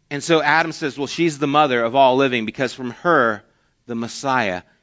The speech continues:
is going to come." And so there is going to be this future hope. And so they start even looking at that point, I believe, for that hope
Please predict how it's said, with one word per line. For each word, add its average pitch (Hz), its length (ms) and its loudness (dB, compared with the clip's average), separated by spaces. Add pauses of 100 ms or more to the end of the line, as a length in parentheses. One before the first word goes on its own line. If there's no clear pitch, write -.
(140)
is 107 260 -8
going 101 320 -12
to - 120 -18
come." 87 360 -16 (960)
And 113 140 -10
so 139 180 0
there 139 180 4
is 131 120 -2
going 165 280 0
to 156 100 -2
be 170 260 4
this 143 220 -2
future 147 340 -6
hope. 175 320 0 (200)
And 147 140 -4
so 170 180 4
they 156 140 4
start 220 320 4
even 175 280 2
looking 185 300 2
at 143 120 2
that 160 260 2
point, 185 300 -2
I 131 80 6
believe, 139 500 4 (140)
for 170 200 4
that 147 260 4
hope 151 440 0